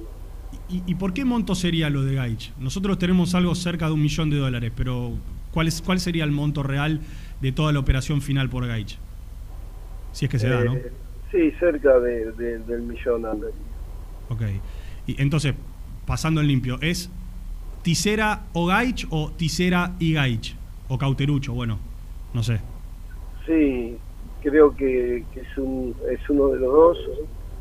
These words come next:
Speaker 2: o, o dos.
Speaker 1: Ujú.
Speaker 2: Estamos viendo, eh, con, con el técnico cuál es la opción que le, que le conviene más a él.
Speaker 1: Perfecto, perfecto. Em, de Vigo está cerrado.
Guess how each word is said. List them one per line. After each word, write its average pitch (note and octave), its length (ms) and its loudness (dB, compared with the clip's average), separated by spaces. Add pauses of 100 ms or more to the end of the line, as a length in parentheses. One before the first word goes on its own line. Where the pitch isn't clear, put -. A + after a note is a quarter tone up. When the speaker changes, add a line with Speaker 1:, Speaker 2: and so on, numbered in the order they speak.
Speaker 2:
o, B2+ 440 6
o C3 220 -6
dos. F3 300 4 (1000)
Speaker 1:
Ujú. G2 180 0
Speaker 2:
Estamos C#3+ 420 8
viendo, C#3 680 10 (200)
eh, B2+ 240 0
con, B2+ 300 4
con C3 180 4
el B2 120 0
técnico D3+ 500 4
cuál C3 200 2
es C3+ 80 4
la B2+ 80 2
opción C#3 380 0
que B2+ 100 -4
le, A2+ 400 -4
que A#2+ 80 -4
le A2+ 80 -6
conviene B2 400 -2
más A#2+ 140 -6
a A#2 160 -10
él. - 60 -10 (360)
Speaker 1:
Perfecto, G#2+ 460 2 (260)
perfecto. G#2+ 480 -2 (380)
Em, B2+ 920 4 (760)
de E3 160 6
Vigo A#3 220 6
está G3 200 4
cerrado. F3 500 4